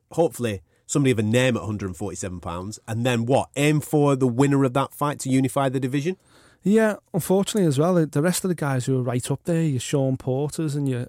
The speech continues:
Speaker 2: and your Timothy Bradleys, these are the guys that are obviously bigger names than, bigger names than Kell, but these are guys that are both coming off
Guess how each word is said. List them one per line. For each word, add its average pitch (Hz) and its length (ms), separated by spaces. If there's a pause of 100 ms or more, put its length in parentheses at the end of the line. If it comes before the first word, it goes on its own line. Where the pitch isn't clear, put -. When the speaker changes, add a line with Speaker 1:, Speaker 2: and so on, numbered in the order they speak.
Speaker 2:
and 110 160
your 113 100
Timothy 131 440
Bradleys, 139 680 (760)
these 165 200
are 180 40
the 175 80
guys 139 320
that 135 100
are 131 80
obviously 127 320
bigger 123 260
names 123 440
than, 117 240 (580)
bigger 131 200
names 127 260
than 120 180
Kell, 139 260
but - 160
these 147 180
are 165 40
guys 143 280
that 123 80
are 117 40
both 123 300
coming 123 240
off - 360